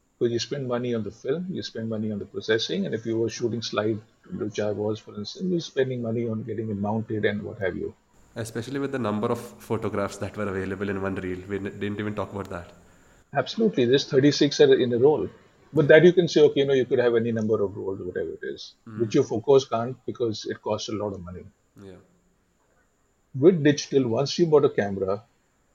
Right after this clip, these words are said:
Speaker 1: conceptually, you don't have to spend any paisa more on photography.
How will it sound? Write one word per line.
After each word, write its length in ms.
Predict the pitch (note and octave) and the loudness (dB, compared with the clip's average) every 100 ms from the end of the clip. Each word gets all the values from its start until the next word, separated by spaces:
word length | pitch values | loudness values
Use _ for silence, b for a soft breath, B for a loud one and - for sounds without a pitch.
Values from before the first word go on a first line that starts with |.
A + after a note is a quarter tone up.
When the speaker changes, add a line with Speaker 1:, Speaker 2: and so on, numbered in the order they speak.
| _ _ _ _ _ _ _ _ _ _ | _ _ _ _ _ _ _ _ _ _
Speaker 1:
conceptually, 760 | C#3 B2+ - D3+ - G3+ E3+ C3+ | -8 -2 6 6 6 2 4 4
you 220 | E3+ C3+ | 4 4
don't 200 | C#3+ D3 | 4 4
have 200 | C#3+ C#3 | 2 0
to 100 | C#3 | -4
spend 340 | - - C3+ | -6 -4 0
any 160 | B2 B2 | 0 0
paisa 460 | A2+ A#2 A2+ - A2+ | 0 0 0 -2 -2
more 340 | G#2+ G#2+ F#3 - _ - | -2 -4 -8 -18 _ -10
on 160 | A2+ | -8
photography. 540 | G#2 G2 F#2 G2 - | -6 -6 -6 -10 -18